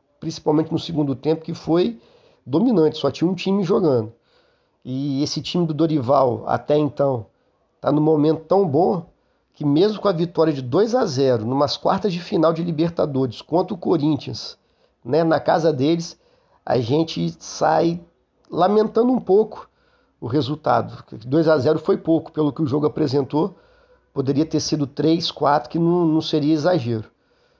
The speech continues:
É... Então o Flamengo agora, eu gostei da entrevista do Dorival Júnior, de que não tem nada a ganho, terça-feira que vem, é entrar com a concentração altíssima, pra não ser surpreendido pelo Corinthians, que esse time do Corinthians,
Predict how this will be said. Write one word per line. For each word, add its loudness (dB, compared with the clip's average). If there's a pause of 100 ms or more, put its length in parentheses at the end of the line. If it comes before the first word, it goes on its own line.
(160)
É... 0 (640)
Então 0
o 0
Flamengo 2
agora, 4
eu 0
gostei 0
da 2
entrevista -2
do -8
Dorival 2
Júnior, 0 (680)
de -12
que -10
não 0
tem 0
nada 4
a 6
ganho, 2
terça-feira -2
que -4
vem, 0 (400)
é -2
entrar 0
com -6
a -4
concentração 0
altíssima, -2 (560)
pra -2
não 2
ser -4
surpreendido -2
pelo -2
Corinthians, -2
que -4
esse -10
time -4
do -2
Corinthians, -2